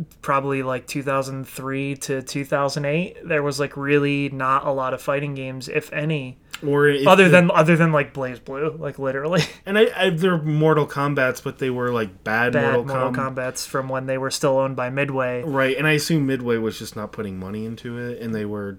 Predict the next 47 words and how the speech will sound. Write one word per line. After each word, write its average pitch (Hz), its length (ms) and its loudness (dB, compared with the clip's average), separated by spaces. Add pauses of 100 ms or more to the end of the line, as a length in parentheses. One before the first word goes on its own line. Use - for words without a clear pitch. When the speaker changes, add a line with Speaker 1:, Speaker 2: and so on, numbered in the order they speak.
(160)
Speaker 2:
experimenting 107 960 -8
with, 98 160 -8
like, 98 160 -8
three 110 340 -10
D. 107 460 -8 (100)
Speaker 1:
Yeah, 123 440 -8 (180)
and 147 640 0 (240)
Capcom 180 480 4
had 170 120 4
not 147 240 2
put 151 120 2
out 143 100 4
a 139 60 -2
Street 143 300 -6
Fighter 135 280 0
for 135 200 -2
a 127 60 -2
very 127 280 -4
long 135 220 -4
time, 139 400 -4
and 143 160 -8
it 135 100 -6
was 139 480 -2 (160)
in, 143 640 -4 (1080)
two, - 340 -8
it 156 80 -8
was 151 140 -4
either 196 160 0
two 190 220 -4
thousand 226 300 2
eight 185 100 -2
or 165 80 2
very 139 340 2
early 139 260 0
two 135 200 -8
thousand 127 340 -6
nine. 123 400 -8 (540)
Speaker 2:
I - 60 -6
Speaker 1:
It 160 120 4
Speaker 2:
think 170 100 -2
it 208 80 -2
was 123 120 -6
two - 140 -10
thousand 104 320 -6
nine 95 240 -8
Street 90 260 -16
Fighter. 90 400 -14